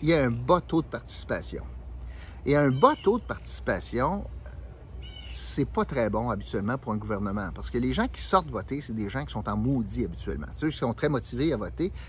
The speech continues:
c'est des gens anti. Si tu as un faible taux de motivation, euh, de participation, ça veut dire qu'il y a la gang de contre qui sortent massivement, puis la gang de pour, ben, elle dit, « Ah,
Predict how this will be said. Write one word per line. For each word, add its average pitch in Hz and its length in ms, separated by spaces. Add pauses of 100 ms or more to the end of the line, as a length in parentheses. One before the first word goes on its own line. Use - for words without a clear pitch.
c'est - 160
des 117 100
gens 131 160 (100)
anti. 113 420 (480)
Si - 180
tu 208 80
as 156 40
un 113 80
faible 214 340
taux 196 120
de 185 60
motivation, 135 720 (340)
euh, 117 120
de 110 100
participation, 120 680
ça 143 120
veut 113 80
dire 151 180
qu'il 123 120
y 104 40
a 92 100 (240)
la 107 140
gang 143 320
de 113 120
contre 139 360 (140)
qui - 100
sortent - 240
massivement, 107 560
puis - 80
la 98 80
gang 170 180
de 156 100
pour, 226 460 (480)
ben, 95 100
elle 98 60
dit, « 127 100
Ah, 151 120